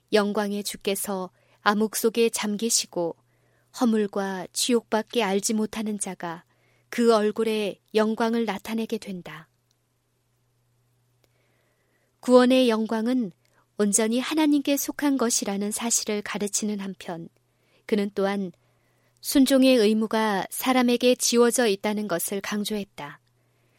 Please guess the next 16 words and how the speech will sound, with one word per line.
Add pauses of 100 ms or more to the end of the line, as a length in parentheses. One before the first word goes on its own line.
(380)
만일
그대가 (140)
그리스도의
교회에
속한
교인이라면 (520)
그대는 (320)
그분의
몸의
한
지체이다. (720)
만일
그대가 (300)
그분의
몸의
지체라면